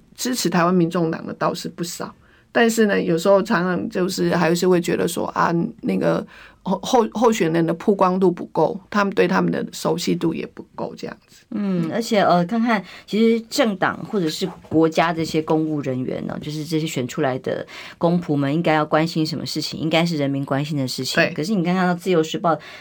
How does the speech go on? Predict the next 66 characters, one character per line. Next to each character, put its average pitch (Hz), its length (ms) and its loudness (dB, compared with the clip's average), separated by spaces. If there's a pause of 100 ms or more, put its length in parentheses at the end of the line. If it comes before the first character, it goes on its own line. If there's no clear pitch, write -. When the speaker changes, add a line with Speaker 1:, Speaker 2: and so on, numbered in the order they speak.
Speaker 2:
今 226 100 2
天 233 80 4
头 208 140 2
版 156 200 2
不 156 120 -4
再 170 200 4
是 151 400 -4 (280)
攻 170 180 2
击 151 160 0
候 165 100 2
选 151 180 -2
人， 123 100 -4
不 - 60 -12
知 180 100 0
道 170 80 2
跟 165 160 0
选 147 180 -2
罢 151 160 4
法 95 180 -2
罚 117 200 -2
钱 120 160 -8
有 104 60 -6
没 127 40 -6
有 123 60 -6
关 113 200 -6
系 - 180 -10
啦， - 100 0 (180)
哦。 233 240 2
Speaker 1:
<laughs> - 160 -6
Speaker 2:
但 233 160 2
是 220 80 2
他 220 140 4
今 214 160 -4
天 208 160 2
所， 127 400 -2
所 151 200 -2
做 175 160 0
的 160 80 0
标 160 240 4
题 165 140 -4
的 143 100 -2
内 165 160 2
容 120 180 0
大 92 100 -4
概 151 160 -2
就 147 100 -4
是 139 140 -6
说， 131 320 -2 (280)
呃， 165 320 2
民 208 200 4
间 302 240 6
的 196 180 6
台 170 240 2
湾 233 240 4
本 185 220 2
土 - 160 -10
社 339 200 2
团 147 240 -2
发 170 240 2
起 170 200 -2
签 170 260 0
署 143 180 -4
捍 160 200 -2
卫 160 180 2
台 127 240 -4
湾 143 180 0